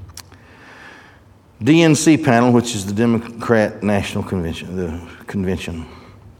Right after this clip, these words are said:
The D N C panel features, quote,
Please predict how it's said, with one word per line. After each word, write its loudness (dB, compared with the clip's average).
The -2
D 4
N 4
C 0
panel -2
features, -4
quote, -8